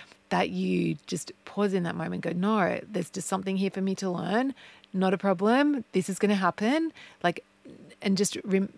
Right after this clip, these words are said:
remind yourself, like, that, that part of, like, part of change is that we make mistakes. Part of change is that we fall down, and it's that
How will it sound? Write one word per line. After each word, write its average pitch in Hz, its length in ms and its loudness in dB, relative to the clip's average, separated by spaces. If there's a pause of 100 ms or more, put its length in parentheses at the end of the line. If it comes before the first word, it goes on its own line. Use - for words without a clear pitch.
remind 190 640 0
yourself, 175 360 -4
like, - 160 -6 (420)
that, - 160 0 (360)
that - 180 -2
part 214 300 0
of, 185 280 0 (400)
like, 175 180 -4
part 190 280 -2
of 190 100 0
change 202 760 -2 (300)
is 196 200 0
that 190 140 -2
we 180 80 0
make 170 180 -4
mistakes. - 340 -8
Part 196 220 -2
of 190 80 -4
change 180 520 -4
is 190 300 -2
that 165 240 -4
we 170 240 -4 (240)
fall 170 180 0
down, 185 560 2 (300)
and 175 420 2
it's - 300 -6
that - 240 -2